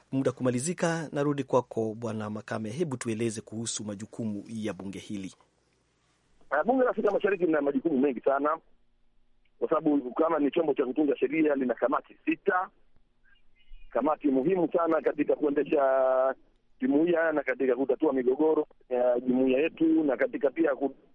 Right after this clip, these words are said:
Speaker 2: kuf-, kufikia malengo ya jumuiya. Lakini jum-, bunge lenyewe linasima-, linatunga sheria,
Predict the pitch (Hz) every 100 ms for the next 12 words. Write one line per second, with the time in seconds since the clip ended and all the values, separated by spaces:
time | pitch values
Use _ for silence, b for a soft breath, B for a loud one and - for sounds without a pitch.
0 | _ _ _ 139 - 165 165 202 185 170
1 | 160 175 151 147 143 139 143 123 82 _
2 | - _ - - - - - 131 190 185
3 | 175 202 185 - 180 196 180 175 185 185
4 | 180 175 160 151 131 156 147 143 143 139
5 | 165 156 147 - 139 170 165 160 156